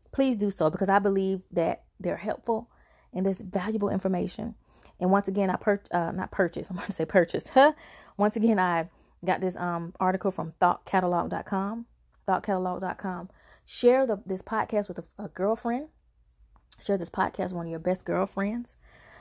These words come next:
Even go back and listen to the other episodes and share them with your girlfriend so that it can bless not only your life and the lives of others,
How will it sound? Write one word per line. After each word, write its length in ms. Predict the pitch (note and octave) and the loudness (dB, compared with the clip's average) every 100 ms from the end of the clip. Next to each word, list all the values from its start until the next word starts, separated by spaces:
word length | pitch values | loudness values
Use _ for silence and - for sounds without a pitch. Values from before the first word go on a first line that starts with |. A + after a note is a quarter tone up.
| - _ | -20 _
Even 300 | A3 G#3 G3 | 2 4 4
go 160 | G3 | 4
back 220 | G3 G3 G3 | 6 4 2
and 80 | |
listen 180 | F#3 F#3 | -6 -6
to 80 | F#3+ | -10
the 120 | - - | -8 -4
other 200 | F#3+ - | -4 -4
episodes 640 | F#3+ F#3 - F3+ F3+ - | -6 -6 -6 -4 -4 -6
and 140 | F3 E3+ | -12 -16
share 240 | - F#3 | -8 -6
them 120 | F#3+ | -4
with 100 | F3+ | -8
your 100 | F3 | -10
girlfriend 640 | E3 F3 F3+ - F3 F3+ G3+ _ _ - | -6 -2 -2 -4 -4 -4 -6 _ _ -10
so 100 | - | 2
that 140 | A3+ | 4
it 80 | A#3 | 4
can 160 | A#3 F#3 | 2 -2
bless 580 | F3 F3+ G#3+ G#3+ - - _ - | 0 2 2 0 -8 -16 _ -10
not 160 | F3+ F#3+ | -8 -4
only 200 | F#3 F3 | -4 -2
your 160 | F3 | -2
life 340 | F3+ F3+ F#3 - _ _ _ _ _ - | -4 -8 -14 -18 _ _ _ _ _ -12
and 120 | E3+ | -6
the 60 | |
lives 340 | E3 D#3+ D#3+ D#3 | -2 -2 -4 -8
of 120 | D3+ | -8
others, 420 | - E3 D#3 D#3+ | -6 -6 -6 -12